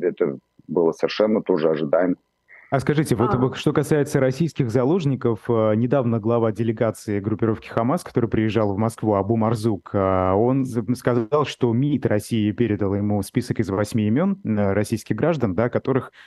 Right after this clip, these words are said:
Speaker 2: Москва просит освободить. И они сказали, что сделают, собственно,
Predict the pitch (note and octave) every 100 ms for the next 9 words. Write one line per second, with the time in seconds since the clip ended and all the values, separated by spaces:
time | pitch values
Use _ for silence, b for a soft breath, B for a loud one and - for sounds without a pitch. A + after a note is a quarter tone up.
0 | B A2+ B2 - B2 B2 A#2 - G#2+ A#2
1 | G#2 A2 G2 - G2 G#2 B2+ A#2 A2 G2+
2 | G2 G#2+ F2 E2+ G2 F#2+ F2 G#2 - G2
3 | F#2+